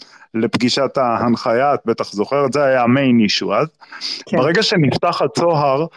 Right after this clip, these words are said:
Speaker 1: אה, לבנות מועדים אלטרנטיביים שהם היו טרום המינוי, אה, ברור שהפרקליטות אז ניצלה את ההזדמנות, כי זה משהו שנפתח לראשונה בנגדית,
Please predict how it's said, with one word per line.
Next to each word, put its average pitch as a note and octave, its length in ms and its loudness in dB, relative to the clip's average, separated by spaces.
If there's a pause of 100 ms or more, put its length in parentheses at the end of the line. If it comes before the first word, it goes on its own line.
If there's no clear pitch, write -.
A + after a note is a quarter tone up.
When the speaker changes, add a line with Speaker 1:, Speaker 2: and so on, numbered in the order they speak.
(200)
Speaker 1:
אה, A#2+ 220 2
לבנות A#2+ 480 0
מועדים C#3+ 380 2
אלטרנטיביים C3+ 800 0
שהם A#2 280 0
היו C3+ 400 4
טרום D3 300 2
המינוי, A#2+ 480 2 (640)
אה, B2 300 2
ברור D3 300 2
שהפרקליטות E3 800 0
אז E3+ 280 0
ניצלה C#3 380 0
את C3 120 -2
ההזדמנות, A#2 680 0
כי E3+ 220 0
זה B2 160 0
משהו D3 320 2
שנפתח D#3 600 -2
לראשונה C3 520 0
בנגדית, C#3+ 680 0